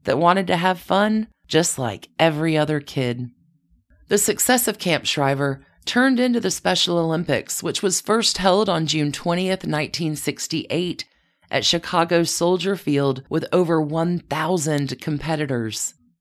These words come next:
Certainly your goal was inclusion, but you also strongly encouraged participants to do their very best and strive to win. You adopted the oath of the Special Olympics from the gladiators of ancient Rome.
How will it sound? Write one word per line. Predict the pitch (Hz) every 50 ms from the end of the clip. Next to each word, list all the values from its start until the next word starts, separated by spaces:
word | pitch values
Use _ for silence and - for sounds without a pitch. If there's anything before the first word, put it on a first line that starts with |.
| _ _ _ _ -
Certainly | - - - 240 247 - 196 202 185 175
your | 170 156 151 143
goal | 143 165 156 156 151
was | 143 143 135 -
inclusion, | 131 127 123 - - - 147 135 131 127 127 120 110 104 104 104 - _ _ _ _ _ _ _ -
but | 170 143
you | 202 214 - -
also | - 196 214 - - 185
strongly | 160 - - - 170 170 170 185 185 165 156
encouraged | 135 135 131 - - 165 143 151 165 151 - - -
participants | - 175 160 - 180 165 - - 165 - 202 196 185 - - - - -
to | - 208
do | 190 165 202 220 226
their | 220 220 208
very | 175 170 180 185 196 208 214 202
best | 160 143 139 135 123 - - - -
and | 147 147 147
strive | 139 - - 143 143 139 139 139 135 -
to | - 147
win. | 135 135 139 143 139 131 127 120 120 - _ _ _ _ _ _ _ _ _ _
You | - 165 160
adopted | 156 143 151 156 151 156 - - 170 147
the | 139 - - -
oath | 139 151 180 180 -
of | 151 143
the | - 139
Special | - - - 135 143 - - 151 131
Olympics | 123 123 123 131 147 151 - 190 190 - - - - - _
from | - 147 160 180
the | 185 180
gladiators | 170 165 160 160 156 165 175 175 156 143 139 139 131 135 135 135 131 -
of | 135 127 - -
ancient | 120 123 120 - - 143 - -
Rome. | - 131 139 135 131 131 127 127 127 127